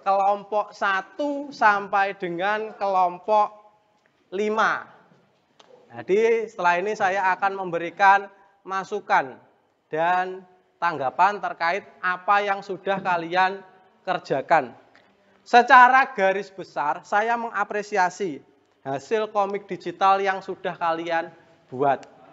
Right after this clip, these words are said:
Jadi hasilnya itu sudah bagus. Dari kelima kelompok tadi, semuanya saya rasa sudah mencerminkan sila-sila yang ada di Pancasila. Mulai dari kelompok satu, tadi komiknya menghargai teman yang sedang beribadah,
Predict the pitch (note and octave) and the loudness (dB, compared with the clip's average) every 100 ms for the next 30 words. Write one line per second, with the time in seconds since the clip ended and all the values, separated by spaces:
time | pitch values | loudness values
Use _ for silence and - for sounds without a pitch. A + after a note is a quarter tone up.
0 | - - C#3+ A#3 F3 E3 D#3+ F#3 E3+ E3+ | -20 -8 -4 0 4 4 4 0 0 0
1 | G3+ G#3+ G3+ G3 A#3 G#3+ G3+ G3 G3+ - | -2 -2 -4 -8 -6 -6 0 2 2 -2
2 | - _ - D#3 D#3 A#3+ - - - - | -20 _ -8 -6 0 0 -2 -8 -20 -20
3 | _ - G3 G#3 A#3 B3 B3 A#3 A#3+ A#3 | _ 2 6 8 6 0 -4 -4 -4 -4
4 | A3+ A3+ A#3 A3 A3 A#3 A3 G3+ G3 A3+ | -4 -4 -2 -2 -2 -6 -2 -2 -2 -10
5 | A#3 B3 A#3+ A#3+ A3+ A#3 G#3+ A3 G#3+ G#3 | -8 -8 -4 0 0 0 -2 -2 2 2
6 | G#3 G#3 A#3+ A3 G3+ G#3+ G#3 G3+ G3+ G3+ | 2 0 -6 -10 -6 -6 -6 -10 -6 -6
7 | F#3 F#3+ F#3 G#3+ G#3+ G#3 F#3+ F3+ F3+ F3+ | -4 -6 -4 -2 -2 -4 -4 -4 -2 -2
8 | F#3 F3+ E3 C#3 F3 E3+ F#3 - - _ | -2 -4 -8 -6 -6 -4 -8 -10 -20 _
9 | D#3 D#3 D#3 E3+ D#3+ C#3+ E3+ F#3+ F#3 E3+ | -2 2 0 2 0 0 2 0 2 -2
10 | F#3 G3 F#3 F3+ F#3 - F3+ F3 C4 E3 | -2 -2 -2 -2 -6 -2 -4 -2 -2 -2
11 | B2 - _ _ _ E3+ F3 A3 G#3+ G3+ | -4 -18 _ _ _ 2 2 4 4 2
12 | G3+ G#3 G#3+ A3 G#3 D#3+ D3+ F3 F#3 F#3+ | -4 -2 0 -2 -4 -4 -4 -6 -4 -2
13 | G3 G3 G3 G3 F3+ F#3 F3 E3 E3 - | -2 -2 -4 -6 -6 -4 -4 -8 -10 -8
14 | C3+ - E3+ | -10 -2 -2